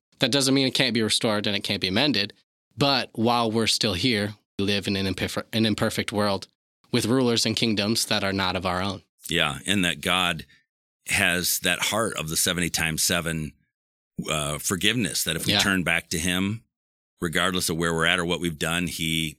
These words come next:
Speaker 2: forgives us,
Speaker 1: Yeah.
Speaker 2: right? And it, it, that's just
Speaker 1: His
Speaker 2: blows
Speaker 1: grace
Speaker 2: my mind.
Speaker 1: abounds.
Speaker 2: Yeah, his grace abounds. Good.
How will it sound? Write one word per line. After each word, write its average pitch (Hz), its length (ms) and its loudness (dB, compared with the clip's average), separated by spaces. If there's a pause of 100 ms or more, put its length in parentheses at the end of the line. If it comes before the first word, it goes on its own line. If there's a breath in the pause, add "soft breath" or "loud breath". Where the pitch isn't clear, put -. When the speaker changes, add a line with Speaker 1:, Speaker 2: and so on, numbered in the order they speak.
(120)
Speaker 2:
forgives 98 420 -4
us, - 280 -6
Speaker 1:
Yeah. 107 100 0
Speaker 2:
right? 80 320 -4
And 76 200 -6
it, 71 120 -12
it, 82 200 -2
that's 98 260 -2
just - 180 0
Speaker 1:
His 123 140 2
Speaker 2:
blows 85 100 2
Speaker 1:
grace 117 200 2
Speaker 2:
my 120 40 2
mind. 101 160 2
Speaker 1:
abounds. 98 360 -2 (180)
Speaker 2:
Yeah, 78 260 -2
his 80 180 -4
grace 85 300 -2
abounds. 73 380 -4
Good. 69 300 -6